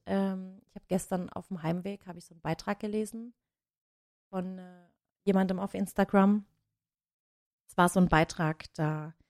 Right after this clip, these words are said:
da ging's um ein bestimmtes Thema und das war so, so ganz, äh, negativ dargestellt. Also da hat jemand, ähm, ich will jetzt auch keine Namen oder irgendwas nennen,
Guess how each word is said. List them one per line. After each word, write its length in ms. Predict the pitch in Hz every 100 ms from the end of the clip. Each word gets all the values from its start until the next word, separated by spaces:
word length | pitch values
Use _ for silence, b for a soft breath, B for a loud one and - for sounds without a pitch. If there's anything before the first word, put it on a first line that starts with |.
| _ _ _ _ _ -
da 100 | 233
ging's 220 | 311 285
um 60 |
ein 80 | 240
bestimmtes 460 | 214 - 208 185 -
Thema 420 | 220 226 214 196
und 480 | - 180 175 - 190
das 160 | -
war 160 | 185 180
so, 420 | - 185 175 175 - _ _ _ _ _ _
so 100 | 202
ganz, 600 | - 180 202 - - -
äh, 300 | - 185 180
negativ 440 | 175 175 180 165 -
dargestellt. 600 | 165 160 - - 165 -
Also 160 | - -
da 220 | 170 165
hat 140 | -
jemand, 500 | 185 180 170 165 - -
ähm, 400 | 170 165 165 156
ich 80 | -
will 60 | 180
jetzt 80 |
auch 80 | 160
keine 180 | 175 165
Namen 240 | 151 180
oder 160 | 156 -
irgendwas 300 | 175 185 -
nennen, 240 | 185 180